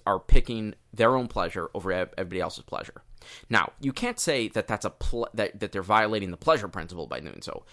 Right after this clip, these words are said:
because it is very possible that their pleasure will actually, for them, be more than they would get by sharing the pot of pleasure that the whole world gets by, like, cooperating, right? The individual pleasure of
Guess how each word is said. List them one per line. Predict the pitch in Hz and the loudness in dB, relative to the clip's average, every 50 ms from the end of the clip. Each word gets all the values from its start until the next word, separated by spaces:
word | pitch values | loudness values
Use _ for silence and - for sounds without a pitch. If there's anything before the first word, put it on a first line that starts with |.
| - | -12
because | - 117 127 120 | -8 -6 -2 0
it | 110 131 | 2 4
is | 185 185 | 2 4
very | 127 131 110 | 4 0 0
possible | - - 85 76 - - 98 101 113 | 2 2 0 0 0 -4 -6 -6 -6
that | 107 98 95 92 | -4 -6 -6 0
their | - 131 139 | 2 2 2
pleasure | - - 135 98 92 95 92 | 6 6 4 4 4 -2 -6
will | 90 95 | -2 -2
actually, | 92 92 - - 95 92 90 90 90 - - _ _ _ | -2 -2 -2 -6 -10 -10 -10 -12 -12 -16 -20 _ _ _
for | _ - 107 90 | _ -6 -6 0
them, | - 156 165 127 110 110 104 - | 2 4 4 4 2 -2 -6 -6
be | _ 110 110 | _ -4 -4
more | 107 113 117 127 123 | 0 2 4 4 4
than | 98 107 107 | 2 2 -2
they | 107 104 | -2 -4
would | 95 98 - | -4 -6 -6
get | 98 92 92 - - | -4 -4 -4 -4 -6
by | - 95 92 | -6 -6 -6
sharing | 90 - - 113 104 98 95 92 | -6 -4 -2 -2 -2 -2 -2 -6
the | 87 | -8
pot | - - - 143 165 131 | -6 0 6 6 6 6
of | 104 - | 4 -4
pleasure | - - 95 87 87 92 90 90 - - - - _ | -4 -2 -2 -2 -2 -4 -6 -6 -8 -12 -20 -16 _
that | - 101 | -6 -4
the | 98 98 | -4 0
whole | 104 117 110 | 0 0 0
world | 101 120 131 127 113 - | 4 4 4 4 4 2
gets | - 101 95 - | -2 -2 -2 -2
by, | - 101 95 | -4 -4 -2
like, | 95 92 90 90 - | 0 0 -2 -2 -4
cooperating, | - - 123 107 82 - - 67 55 50 - - - - _ _ _ _ _ | -4 2 2 2 2 2 -4 -8 -8 -10 -12 -18 -20 -20 _ _ _ _ _
right? | 101 101 117 - - - - - - | 0 0 0 0 -4 -12 -20 -16 -6
The | - 113 | -2 -2
individual | 120 113 113 151 151 - 139 120 | -2 2 2 2 2 2 0 -2
pleasure | - - 127 117 113 - 110 107 101 92 - - _ _ _ - | 0 0 0 0 0 -2 -2 -4 -4 -4 -6 -12 _ _ _ 2
of | 107 107 104 101 95 - - | 4 4 4 4 0 -4 -14